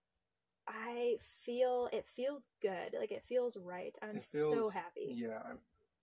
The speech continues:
Speaker 2: I, I don't, I don't think it would. Yeah, I would say it feels right. Um, it doesn't really feel normal. It feels like we're taking a backdoor approach to it.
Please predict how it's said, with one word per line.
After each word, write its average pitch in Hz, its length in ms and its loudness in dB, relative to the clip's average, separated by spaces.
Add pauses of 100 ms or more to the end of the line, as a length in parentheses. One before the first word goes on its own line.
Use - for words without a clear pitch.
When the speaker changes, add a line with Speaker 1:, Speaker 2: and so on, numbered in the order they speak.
(160)
Speaker 2:
I, 127 40 -2
I 123 40 -4
don't, 120 140 -8 (160)
I 120 40 -4
don't 113 200 -8
think 139 200 -4
it 113 100 -2
would. 110 140 -8 (960)
Yeah, 131 160 4 (500)
I 175 60 8
would 196 160 4
say 196 160 4
it 170 100 -4
feels 156 240 0
right. 117 320 2 (480)
Um, 127 380 0
it - 80 -12
doesn't 147 300 0 (200)
really 135 280 0
feel 120 220 -2
normal. 117 440 -4
It - 80 -10
feels 143 180 2
like 131 120 4
we're 123 100 -4
taking 123 260 -2
a 110 60 0
backdoor 113 460 0
approach 117 380 -6
to 151 120 -4
it. 160 100 -4